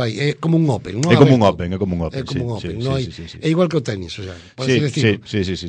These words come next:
Speaker 2: sí.
Speaker 1: Que se vai apuntando a xente, de-, de-, depende do cuadro que lle toque, pois así le vai competindo, non, non é,
Speaker 2: Efectivamente.
Speaker 1: non hai que clasificarse para o Campeonato de España.
Speaker 2: Non, non, non, non, non. Non, eh, si, é tipo Open e podes coincidir, eh, de, de feito ocurre que,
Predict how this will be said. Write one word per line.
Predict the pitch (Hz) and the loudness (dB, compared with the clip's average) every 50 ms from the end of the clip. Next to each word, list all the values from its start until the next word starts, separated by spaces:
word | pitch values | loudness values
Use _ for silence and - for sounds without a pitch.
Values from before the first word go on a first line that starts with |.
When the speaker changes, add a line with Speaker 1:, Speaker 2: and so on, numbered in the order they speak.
| - | -10
Speaker 2:
sí. | 90 87 | -8 -8
Speaker 1:
Que | 135 117 | -6 -6
se | 95 113 123 | -6 -6 -4
vai | 131 | -4
apuntando | 131 127 131 139 127 139 139 135 | -4 -6 -6 -6 -6 -6 -6 -6
a | 147 139 | -4 -4
xente, | - 180 196 185 185 180 196 214 208 196 165 | -4 -2 -2 -2 -2 -2 -2 0 0 0 -2
de-, | 139 123 127 135 120 | -4 -6 -6 -8 -8
de-, | 131 131 123 117 120 120 | -8 -10 -8 -8 -8 -6
depende | 113 123 117 123 131 127 131 | -6 -6 -4 -4 -4 -2 -4
do | 127 | -4
cuadro | 110 135 135 127 123 | -4 -4 -4 -4 -4
que | 123 131 | -4 -4
lle | 123 123 120 | -6 -6 -4
toque, | 127 151 139 147 - 143 127 | -4 -4 -6 -4 -6 -8 -8
pois | 117 131 120 104 | -6 -6 -8 -6
así | 110 107 101 127 127 123 117 | -6 -8 -6 -6 -6 -6 -4
le | 120 | -4
vai | 117 127 123 | -2 -2 -2
competindo, | 117 - 117 107 113 - - 98 90 92 110 127 | -2 -2 -2 -2 -2 -4 -4 -8 -6 -4 -2 -2
non, | 139 135 | 0 0
non | 135 135 139 139 | 0 2 2 2
é, | 127 113 | 0 0
Speaker 2:
Efectivamente. | - 107 92 92 98 90 85 85 80 76 - 78 - - | 0 0 4 6 6 6 6 4 0 -2 -6 -12 -12 -6
Speaker 1:
non | - 139 151 151 156 | -2 0 0 2 2
hai | 147 143 147 | 2 0 0
que | 156 143 123 120 117 - - - - - | -2 -4 -4 -4 -10 -18 -20 -16 -8 -6
clasificarse | 143 127 - 139 123 - 120 117 - 156 151 123 - 147 | -4 -4 -4 -6 -6 -6 -6 -2 0 0 0 0 0 -2
para | 131 135 123 | -2 -2 -4
o | 131 | -4
Campeonato | 127 127 131 131 123 135 127 | -4 -4 -4 -6 -4 -4 -4
de | 113 - | -4 -6
España. | - - 156 160 160 151 147 147 147 135 131 | -4 -2 0 0 0 0 0 -2 -2 -4 -4
Speaker 2:
Non, | 110 113 131 143 147 131 110 104 104 95 85 92 110 | -4 -2 2 4 4 6 4 4 0 -4 -6 -4 -2
non, | 117 113 107 98 95 | 0 0 2 2 2
non, | 98 98 90 87 | 2 2 2 0
non, | 87 87 85 85 | 0 -2 -2 -2
non. | 85 80 76 73 - - - - - - | -4 -6 -6 -8 -14 -18 -20 -20 -12 -6
Non, | 107 107 95 104 101 | -2 -2 0 0 2
eh, | 120 120 120 120 117 120 113 113 107 | 4 4 4 6 6 6 4 4 2
si, | 98 - 120 113 | 2 4 4 4
é | 110 | 6
tipo | - 120 - | 4 6 8
Open | 156 165 151 170 165 | 8 8 8 6 4
e | 147 110 | 6 6
podes | 92 127 127 - - | 6 6 6 6 4
coincidir, | 143 131 120 123 127 127 127 131 131 120 123 | 4 2 4 4 4 6 6 6 6 4 2
eh, | 123 123 120 117 113 110 107 98 | 0 0 2 2 0 0 -2 -4
de, | 104 98 98 | -8 -8 -8
de | 101 - | -4 -4
feito | 113 95 120 | -2 -2 0
ocurre | 110 95 117 113 98 92 90 85 | -2 0 0 0 0 0 -2 -6
que, | 92 92 92 80 - _ | -6 -6 -6 -8 -12 _